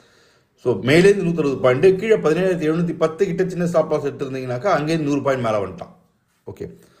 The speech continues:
so என் நம்பர்ஸை ரெண்டுத்துக்கு ரெஃபரன்ஸாக வச்சுங்க. So, அந்த இடத்துல நீங்க சின்ன risk எடுக்கலாம். நாற்பத்தோராயிரம் call நேத்திக்கு அறுநூத்தி பதினஞ்சு, அறுநூத்தி நாற்பத்தி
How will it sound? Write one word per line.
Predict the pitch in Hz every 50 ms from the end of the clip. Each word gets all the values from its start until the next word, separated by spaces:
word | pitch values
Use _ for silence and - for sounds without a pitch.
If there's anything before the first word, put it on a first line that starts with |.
| _ _ _
so | _ 151 147 131 117 - - - -
என் | 139 143 143 143
நம்பர்ஸை | 151 165 165 170 170 175 214 233 247 - - - - - - _
ரெண்டுத்துக்கு | - 135 160 196 196 - 185 240 208 202 151
ரெஃபரன்ஸாக | - 160 156 151 131 147 135 127 113 -
வச்சுங்க. | - 123 110 120 160 214 - - - - - _ _ _ _ _ -
So, | - - 135 127 120 107 101 95 - - - - - -
அந்த | 135 127 123
இடத்துல | 123 139 143 131
நீங்க | 120 117 110 104 98 92 90 90 87 87 87 - -
சின்ன | - - 143 143 120
risk | 104 101 - -
எடுக்கலாம். | 110 92 85 87 87 87 - - - - _ _ _ _ _ _ _ _ _ _
நாற்பத்தோராயிரம் | - 165 208 - - 226 226 196 175 170 156 156 123
call | 156 170 170
நேத்திக்கு | 156 156 139 127 143 131 135 131 127 127 -
அறுநூத்தி | 143 135 143 147 143 131 123
பதினஞ்சு, | 131 127 127 127 127 131
அறுநூத்தி | 123 120 123 107 107 120
நாற்பத்தி | 120 - - 117 98 117 107